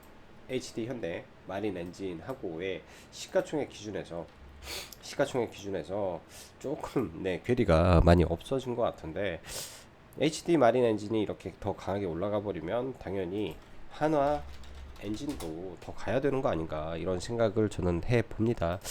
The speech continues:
그래서 뭐 개인적으로는 좀 잘못된 매매일 수도 있는데, 오늘 에이치디 마린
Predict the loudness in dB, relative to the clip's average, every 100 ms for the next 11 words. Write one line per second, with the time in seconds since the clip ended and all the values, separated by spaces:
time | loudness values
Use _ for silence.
0 | -8 -6 -4 -2 -2 -2 -4 -2 -2 0
1 | 2 0 -2 -14 -18 -8 -4 -2 -2 -4
2 | -4 -2 0 2 4 4 6 4 2 -2
3 | -8 -2 0 0 -2 -2 -2 -2 -2 -4
4 | -6 -20 -20 -18 -18 -18 -4 -4 -4 -2
5 | -2 0 0 0